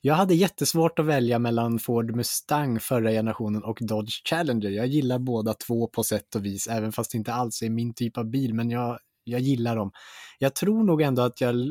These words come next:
att jag landar i Ford Mustang, och det är av en enda orsak som väger över till slut, och det är att den har supersnygga sextiotals inspirerade mätare som man sitter och kollar på när man åker runt.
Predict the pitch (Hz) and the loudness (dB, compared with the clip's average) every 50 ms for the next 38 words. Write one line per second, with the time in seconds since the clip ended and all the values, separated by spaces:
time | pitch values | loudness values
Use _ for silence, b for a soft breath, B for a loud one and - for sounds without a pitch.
0 | - _ - 120 117 - 131 123 135 131 117 113 135 147 147 - - 117 110 110 | -6 _ -6 -6 -4 -2 -2 0 0 2 2 2 2 2 0 0 0 -2 0 0
1 | 107 110 110 - - - 104 104 104 107 113 123 135 156 160 147 147 - 143 156 | 0 -2 -4 -4 -4 -4 -4 -6 -4 -4 -6 -2 0 2 2 2 2 0 0 0
2 | 160 156 - 135 123 117 110 - 131 120 - - 127 123 120 - - - 117 113 | 0 0 0 -2 -2 -2 -2 -2 -2 -4 -2 0 -2 -2 -2 -4 -4 -4 -2 -2
3 | 113 113 113 117 113 117 113 113 110 113 107 110 120 131 131 123 - 120 - - | -2 -4 -6 -6 -6 -4 -2 -2 -2 -2 0 0 0 0 -2 -4 -4 -6 -6 -6
4 | 98 98 - - 113 110 139 135 120 117 - - 120 117 113 101 107 107 - - | -6 -8 -8 -8 -4 -2 -2 0 0 -2 -2 -4 -4 -4 -4 -4 -4 -6 -6 -6
5 | - 120 - - 113 - - 117 110 107 113 107 110 110 B B B B B - | -8 -10 -10 -10 -10 -6 -4 -4 -4 -2 -2 -4 -4 -4 B B B B B -4
6 | 139 - - - - 110 - - 120 117 117 107 - - 123 117 110 - - 117 | -4 -4 -6 -8 -8 -8 -4 0 0 0 0 -2 -4 -6 -4 -4 -4 -4 -4 -2
7 | 113 120 123 117 110 107 110 117 123 110 - - - 123 110 - - 104 98 101 | 0 0 0 0 0 0 0 0 0 -2 -2 -2 -2 -2 0 0 -2 -4 -4 -4
8 | - - 95 - 95 95 - - 104 95 95 - - 90 90 B B B B B | -4 -6 -8 -10 -10 -10 -4 -2 -2 -2 -2 -6 -8 -10 -12 B B B B B
9 | B B B 107 101 98 98 98 95 95 - 101 95 90 87 87 | B B B -6 -6 -4 -4 -4 -6 -8 -8 -8 -10 -10 -12 -12